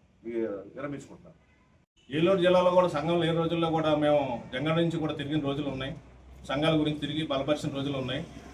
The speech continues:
Speaker 2: అలాగే ఈ మధ్యకాలంలో మరి జంగారెడ్డిగూడెంలో భారీ ఎత్తున ఐదు మండలాల డివిజన్గా పెట్టుకుని భారీ ఎత్తున మరి వన సందర్భన చేశాం. దానికి మరి అది పార్టీలకు అతీతంగా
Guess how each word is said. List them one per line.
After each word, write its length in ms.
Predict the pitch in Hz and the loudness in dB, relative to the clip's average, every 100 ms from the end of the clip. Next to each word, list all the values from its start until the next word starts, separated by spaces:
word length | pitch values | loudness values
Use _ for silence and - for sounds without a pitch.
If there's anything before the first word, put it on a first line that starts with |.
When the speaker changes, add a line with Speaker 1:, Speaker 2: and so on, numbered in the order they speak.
| - - - - - | -20 -20 -20 -20 -4
Speaker 2:
అలాగే 200 | 131 190 | 0 4
ఈ 140 | 147 180 | 4 6
మధ్యకాలంలో 920 | 190 185 190 185 190 180 170 147 143 - | 6 6 8 8 8 6 6 4 4 2
మరి 140 | 151 | 0
జంగారెడ్డిగూడెంలో 1040 | 151 139 175 175 175 175 175 160 143 135 131 | 2 2 2 2 2 2 4 6 6 4 2
భారీ 240 | 139 165 | 4 6
ఎత్తున 460 | 185 180 170 147 104 - - - - - - - - - - 131 | 4 4 2 0 -2 -8 -18 -18 -20 -20 -20 -20 -20 -20 -8 0
ఐదు 200 | 165 190 | 2 4
మండలాల 400 | 170 175 196 190 | 2 4 6 6
డివిజన్గా 440 | 160 170 185 190 | 4 2 2 0
పెట్టుకుని 560 | 160 160 160 165 151 151 | 0 -2 0 0 0 0
భారీ 260 | 135 160 | 2 2
ఎత్తున 180 | 170 165 | 2 0
మరి 200 | 170 156 | -2 0
వన 160 | 147 151 | -2 -2
సందర్భన 480 | 170 165 165 - 156 | -4 -2 -2 -2 -6
చేశాం. 520 | 139 139 156 - - - - - - - - | -6 -4 -6 -6 -8 -8 -10 -10 -10 -12 0
దానికి 260 | 147 170 180 | 2 2 0
మరి 400 | 170 165 156 139 | 0 0 0 -2
అది 340 | - - - | -2 0 2
పార్టీలకు 420 | 131 170 202 196 160 | 2 2 2 0 -2
అతీతంగా 600 | 170 196 190 175 - | -2 -2 2 2 0